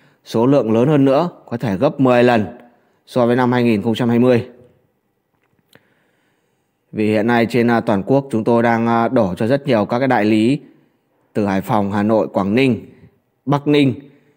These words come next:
nhập rất nhiều hàng từ cơ sở đồ gỗ Đồ Thời Hiền Lành nằm tại làng nghề La Xuyên, xã Yên Ninh, huyện Ý Yên, tỉnh Nam Định.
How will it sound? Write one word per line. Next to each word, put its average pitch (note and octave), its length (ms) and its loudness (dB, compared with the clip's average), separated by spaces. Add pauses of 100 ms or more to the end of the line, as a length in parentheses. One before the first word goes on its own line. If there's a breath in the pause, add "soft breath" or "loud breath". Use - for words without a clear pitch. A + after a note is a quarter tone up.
(480 soft breath)
nhập A#2 220 -2
rất F3 220 -2
nhiều C#3 200 2
hàng A2 560 -2
từ G#2+ 200 -2
cơ B2+ 160 -2
sở G#2 280 -2
đồ G#2 140 0
gỗ A2+ 220 2
Đồ B2 120 0
Thời A2+ 220 0
Hiền A2 120 0
Lành A#2+ 220 2 (640 soft breath)
nằm A2 240 -2
tại G#2+ 140 0
làng A2 160 0
nghề A2 120 0
La A#2+ 160 2
Xuyên, A#2+ 320 0 (120)
xã - 200 -4
Yên C#3 180 2
Ninh, C#3 320 0 (540 soft breath)
huyện A2+ 160 0
Ý A#2+ 80 2
Yên, C3+ 260 2
tỉnh G2+ 180 0
Nam A2+ 140 0
Định. C#3 240 0